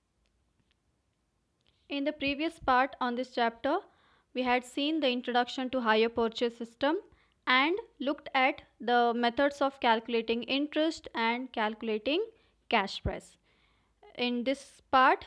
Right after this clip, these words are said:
we will look at some problems based on calculation of interest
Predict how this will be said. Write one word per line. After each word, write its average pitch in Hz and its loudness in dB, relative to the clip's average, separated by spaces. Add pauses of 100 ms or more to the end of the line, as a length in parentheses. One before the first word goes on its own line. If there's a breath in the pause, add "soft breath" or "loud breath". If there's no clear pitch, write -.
we 254 0
will 247 0
look 247 -4
at 247 0
some 262 0 (220)
problems 285 2
based 233 -2
on 233 -2
calculation 226 -2
of 226 -8
interest 302 -4